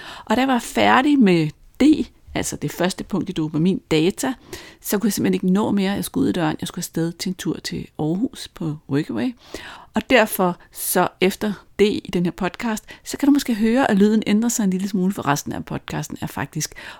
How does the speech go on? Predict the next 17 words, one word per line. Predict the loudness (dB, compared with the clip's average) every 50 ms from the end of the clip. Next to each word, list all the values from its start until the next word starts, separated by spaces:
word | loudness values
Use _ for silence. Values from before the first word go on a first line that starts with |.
| -4 -2
optaget | -2 -2 -2 -2 -6 -6 -4 -4 -4 -6 -8 _ _ -4
i | -2 -2 -2 -2 -6 -10 -20 -20 -20 -20 -14
sommerhuset | -10 -6 -4 -2 0 0 0 -2 -4 -6 -8 -10 -8 _ -2
i | -2 -2 -2 -4 -10 _ -4
Aarhus. | -2 -2 -2 -2 -4 -8 -10 -12 -14 -16 -18 -20 -20 _ _ _ _ 2 2
Men | 2
det | 4
er | 4
slet | 2 2 2 2 0
ikke | 0 -2 _ 4
det, | 6 6 4 2 0 2
der | 2 2 2 2
virkelig | 0 4 4 4 4 4 0 -2
er | -2 -2
det | -2 -4
spændende | -4 -2 0 0 2 0 0
her. | 0 -2